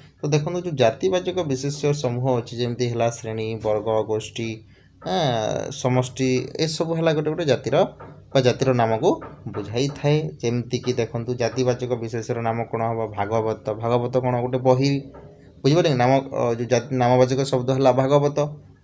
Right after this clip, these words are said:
ବହି ହେଲା ଜାତି। କବି ଯଦି କହିବା, କବି ଗୋଟେ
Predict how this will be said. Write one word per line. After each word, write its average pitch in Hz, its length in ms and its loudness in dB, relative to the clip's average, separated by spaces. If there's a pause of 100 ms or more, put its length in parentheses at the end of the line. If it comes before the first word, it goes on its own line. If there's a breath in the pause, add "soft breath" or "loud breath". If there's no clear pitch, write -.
ବହି 147 180 4
ହେଲା 160 220 2
ଜାତି। 160 520 -4 (460)
କବି 147 280 4
ଯଦି 160 180 2
କହିବା, 156 280 2 (120)
କବି 147 380 -2 (160)
ଗୋଟେ 135 260 -2